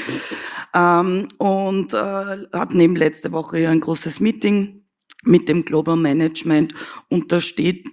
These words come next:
stand schon das Global C E O auch bei mir, uns, einer Gruppe und hat sich angehört, was sind so unsere Herausforderungen im Markt, was könnte man als Google besser machen und w-, w-, was läuft gut.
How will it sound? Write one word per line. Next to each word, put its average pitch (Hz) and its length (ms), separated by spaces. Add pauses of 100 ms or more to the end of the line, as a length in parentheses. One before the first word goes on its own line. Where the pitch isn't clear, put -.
(140)
stand 196 420
schon 202 200
das 220 220
Global 180 440
C 180 360
E 175 40
O 165 400
auch - 400
bei 165 400 (540)
mir, 190 640
uns, 214 280
einer 180 200
Gruppe 196 580
und 185 200
hat 180 180
sich 175 180
angehört, 180 580
was 175 180
sind 180 200
so 180 160
unsere 180 300
Herausforderungen 175 1040
im 175 100
Markt, 170 560 (520)
was 185 220
könnte 180 340
man 180 100
als 175 140
Google 170 260
besser 165 380
machen 196 680
und 185 380 (120)
w-, - 880
w-, 190 160
was 180 300
läuft 175 340
gut. 151 340